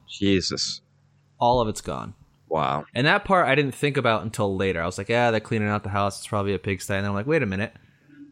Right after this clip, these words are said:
Speaker 2: There are some things in there that I probably would have, you know, wanted."
Speaker 1: Hmm.
Speaker 2: You know? Whether it's something like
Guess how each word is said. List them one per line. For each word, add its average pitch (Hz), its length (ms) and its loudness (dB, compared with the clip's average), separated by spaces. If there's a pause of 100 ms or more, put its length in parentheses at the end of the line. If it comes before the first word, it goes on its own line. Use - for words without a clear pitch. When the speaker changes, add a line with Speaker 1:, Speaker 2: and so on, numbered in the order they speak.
(280)
Speaker 2:
There 214 160 6
are 330 60 4
some 190 180 2
things 156 260 0
in 143 100 2
there 143 140 4
that 131 140 2
I 139 80 4
probably 147 320 2
would 123 160 4
have, 104 200 0 (200)
you 113 100 -2
know, 101 140 0
wanted." 107 600 0 (460)
Speaker 1:
Hmm. 87 380 2 (140)
Speaker 2:
You 113 80 -2
know? 95 280 -4 (960)
Whether 139 240 4
it's 131 120 0
something 131 300 0
like 123 220 0